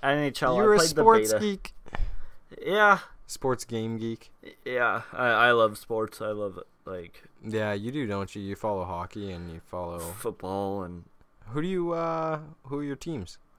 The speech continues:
Speaker 1: Pittsburgh Penguins for the N H L.
Speaker 2: For hockey, yeah. And for
Speaker 1: Uh, s-, well, C F L is Bombers, obviously.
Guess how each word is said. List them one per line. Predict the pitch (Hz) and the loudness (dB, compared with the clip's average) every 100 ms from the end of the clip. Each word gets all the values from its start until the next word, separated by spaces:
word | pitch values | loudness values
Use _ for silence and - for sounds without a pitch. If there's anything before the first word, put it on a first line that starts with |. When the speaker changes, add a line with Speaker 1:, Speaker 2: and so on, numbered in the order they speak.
| _ _ _ _ _ _ - - | _ _ _ _ _ _ -2 12
Speaker 1:
Pittsburgh | - - 160 151 | 12 12 10 4
Penguins | - 127 131 135 123 | 4 2 2 0 -2
for | - 117 | -6 -4
the | 95 | -4
N | 98 | -4
H | 98 101 | -6 -6
L. | 76 110 | -6 -8
Speaker 2:
For | - 98 | -4 -4
hockey, | 95 87 90 90 | -4 -6 -8 -8
yeah. | 92 92 92 - _ - | -6 -6 -8 -12 _ -12
And | 95 90 90 90 | -10 -8 -8 -10
for | - 98 95 90 87 - - - | -10 -8 -6 -6 -8 -12 -16 -8
Speaker 1:
Uh, | 117 110 | -4 -4
s-, | 101 - - - - | -6 -8 -12 -14 -10
well, | 120 101 | -8 -6
C | 113 | -4
F | 101 95 | -4 -2
L | 90 95 | -2 -2
is | 90 | -6
Bombers, | 87 85 85 90 90 - - - | -8 -8 -6 -8 -8 -10 -10 -10
obviously. | 87 82 - 95 | -10 -12 -12 -12